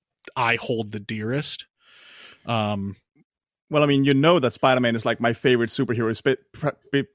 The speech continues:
Speaker 2: because of the show.
Speaker 1: Yeah.
Speaker 2: Um, it was, it was, like, the first show that I, you know, watched religiously, not just, "Oh, it's on, I'm gonna sit down." No, I had to turn on the, the T V on Saturday mornings because Spider-Man was on.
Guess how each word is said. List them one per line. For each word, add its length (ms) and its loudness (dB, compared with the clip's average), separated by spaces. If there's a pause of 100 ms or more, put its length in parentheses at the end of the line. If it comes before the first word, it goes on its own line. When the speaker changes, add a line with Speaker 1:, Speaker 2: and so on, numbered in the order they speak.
Speaker 2:
because 400 0
of 100 0
the 80 0
show. 400 -4 (300)
Speaker 1:
Yeah. 440 2
Speaker 2:
Um, 260 -2
it 60 2
was, 140 2 (140)
it 60 4
was, 100 4
like, 160 4
the 100 6
first 320 4
show 540 4
that 240 6
I, 300 2 (180)
you 160 -6
know, 160 2
watched 380 2
religiously, 560 2
not 180 6
just, 280 4
"Oh, 120 8
it's 180 4
on, 320 6
I'm 140 2
gonna 160 0
sit 240 0
down." 220 4
No, 200 6
I 160 2
had 440 0
to 380 -2
turn 260 2
on 160 4
the, 180 -2 (380)
the 80 -2
T 220 4
V 120 4
on 120 4
Saturday 320 2
mornings 500 2 (500)
because 200 -2
Spider-Man 360 4
was 160 -4
on. 240 -4